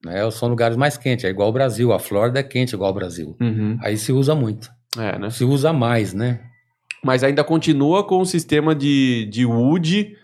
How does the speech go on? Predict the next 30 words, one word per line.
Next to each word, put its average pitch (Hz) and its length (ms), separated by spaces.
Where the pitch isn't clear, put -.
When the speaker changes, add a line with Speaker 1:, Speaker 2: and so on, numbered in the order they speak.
Speaker 2:
mesclado 147 680
com, 170 440
com 143 140
algumas 143 340
coisas 143 240
cimentícias. 151 440
Speaker 1:
Mesclado 101 260
com 120 140
cimento. 104 500
Aí 95 220
já 113 160
usa 120 260
mais 117 300
porque - 260
o 151 220
lugar 110 260
é 107 40
mais 107 200
quente, 117 480
já 95 100
não 104 140
tem 101 260
a 101 80
neve, 110 580
Speaker 2:
Uhum. 113 40
Speaker 1:
já 98 140
não 101 100
tem 101 220
gelo, 110 520
então 104 500